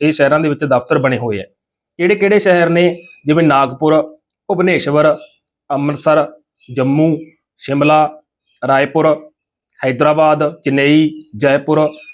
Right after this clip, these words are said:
ਤੇ ਰਾਂਚੀ। ਇੱਥੇ ਜਿੰਨੇ ਵੀ ਪਾਸਪੋਰਟ ਬਣਾਉਣ ਵਾਲੇ ਦਫ਼ਤਰ ਜਿਹੜੇ ਬਣੇ ਹੋਏ ਆ, ਉੱਥੇ ਈ ਪਾਸਪੋਰਟ ਆ ਜਿਹੜੇ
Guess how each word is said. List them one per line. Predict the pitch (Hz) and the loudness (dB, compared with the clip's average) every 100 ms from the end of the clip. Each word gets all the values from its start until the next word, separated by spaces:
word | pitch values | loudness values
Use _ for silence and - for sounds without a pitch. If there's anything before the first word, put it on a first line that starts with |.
| _ _ _ 190 | _ _ _ 0
ਤੇ | 190 | 2
ਰਾਂਚੀ। | 156 135 127 95 - - _ _ - | 0 -2 -10 -12 -16 -20 _ _ -4
ਇੱਥੇ | 180 190 | -2 0
ਜਿੰਨੇ | 185 202 208 | 2 2 2
ਵੀ | 220 | 0
ਪਾਸਪੋਰਟ | 185 156 151 165 165 | 2 0 0 -2 -2
ਬਣਾਉਣ | 156 147 147 | 0 0 2
ਵਾਲੇ | 147 151 | 2 2
ਦਫ਼ਤਰ | 135 120 143 131 | 0 0 -2 -2
ਜਿਹੜੇ | 143 147 | -2 0
ਬਣੇ | 135 127 | -2 0
ਹੋਏ | 131 131 | 0 2
ਆ, | 131 139 - _ _ - | 2 0 -4 _ _ -6
ਉੱਥੇ | 185 185 196 196 | -2 0 0 0
ਈ | 180 185 185 | 0 0 2
ਪਾਸਪੋਰਟ | 170 160 160 156 151 | 2 0 0 -2 0
ਆ | |
ਜਿਹੜੇ | 143 147 160 160 165 | 0 0 0 -2 -6